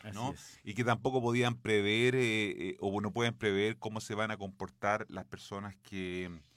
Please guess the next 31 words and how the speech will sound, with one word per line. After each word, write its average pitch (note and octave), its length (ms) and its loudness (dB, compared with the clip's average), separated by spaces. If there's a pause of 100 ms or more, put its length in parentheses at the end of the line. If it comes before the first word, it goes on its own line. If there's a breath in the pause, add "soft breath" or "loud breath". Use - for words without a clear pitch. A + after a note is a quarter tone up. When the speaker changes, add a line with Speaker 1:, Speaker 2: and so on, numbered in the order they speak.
(560 loud breath)
Speaker 2:
que F#2+ 180 -4
de F2+ 40 -2
alguna G2 260 -2
manera G2 580 0
son G#2 240 -6
objeto G2+ 420 -6
de F#2 80 -2
alguna G2 320 -6
medida A#2 420 -6
por A2+ 140 -12
parte A2+ 320 -16
de G2+ 220 -12
los G#2 100 -14
magistrados. G#2 960 -4
Speaker 1:
Sí, C3+ 140 -4 (440 loud breath)
Speaker 2:
¿Mm? - 60 -14 (160 loud breath)
Speaker 1:
así B2+ 240 -6
es. A2+ 100 -2
No, D3 140 -2
yo C3+ 160 -6
creo D3 140 -6
que D3 80 -2
ahí D3 100 2
hay, D3+ 220 0
ahí C#3 160 -2
hay C#3 140 0
harto E3+ 380 -6
tema D3+ 840 -2
para A#2+ 220 0
conversar, A2 500 -6
¿ah? D3 240 -6